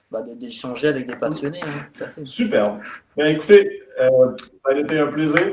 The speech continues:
Speaker 2: Et,
Speaker 1: Yes.
Speaker 2: euh, s'il y a quoi que ce soit, de toute façon, euh, comme on dit, là, vous nous écrivez et puis, euh, on refait ça. Vous serez au courant, là, des prochains, euh, webinaires, assurément.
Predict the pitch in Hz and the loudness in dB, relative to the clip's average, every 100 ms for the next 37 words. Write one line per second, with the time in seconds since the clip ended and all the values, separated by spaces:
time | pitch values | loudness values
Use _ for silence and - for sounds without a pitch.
0 | 110 107 120 120 120 117 117 113 110 135 | -6 -10 -2 0 2 0 0 -2 -2 -2
1 | 123 135 117 127 135 139 117 - 117 110 | 0 0 0 -4 0 0 -2 -2 -2 0
2 | 131 135 117 107 104 101 101 101 113 113 | 0 0 2 2 2 2 0 -2 -2 -2
3 | 110 101 117 117 104 110 110 110 - - | -2 -2 -2 -2 -2 -4 -4 -4 -6 -8
4 | 107 113 123 120 - 110 104 104 101 113 | -6 -2 -2 -2 -2 0 2 2 0 0
5 | 104 113 113 110 - 123 110 107 - 110 | 0 0 -2 -4 0 -2 -2 -6 -4 -2
6 | 107 - 104 113 104 104 104 104 104 107 | -2 -4 -2 0 0 -2 -2 -4 -4 -4
7 | 107 101 95 - - _ 113 113 107 107 | -2 -2 -6 -16 -20 _ -2 0 0 0
8 | 117 107 104 - 110 104 104 | 2 2 0 -2 -4 -2 -2